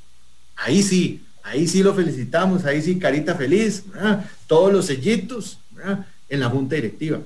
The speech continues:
Pero no, no me, no me meta la distorsión del dos mil, del dos mil veinte por una negociación particular o puntual que hizo. Muéstreme los procesos, muéstreme las eficiencias,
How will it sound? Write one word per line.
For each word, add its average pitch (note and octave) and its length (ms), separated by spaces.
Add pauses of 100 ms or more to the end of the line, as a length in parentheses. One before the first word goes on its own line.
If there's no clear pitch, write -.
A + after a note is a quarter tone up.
(560)
Pero A#2 220
no, A2+ 420
no C3 300
me, D3 200
no C#3 160
me C#3 120
meta C#3+ 260
la D3+ 80
distorsión C3 420
del C#3 160
dos A2 140
mil, A#2 500
del A#2 160
dos G#2 140
mil A#2+ 320
veinte A#2+ 420
por - 300
una B2 200
negociación A#2+ 560
particular A#2+ 760
o B2 80
puntual G#2+ 380
que G2 140
hizo. F#2 160 (180)
Muéstreme G3+ 720
los G3 160
procesos, A#2+ 640 (460)
muéstreme F#3 640
las D3 180
eficiencias, B2+ 800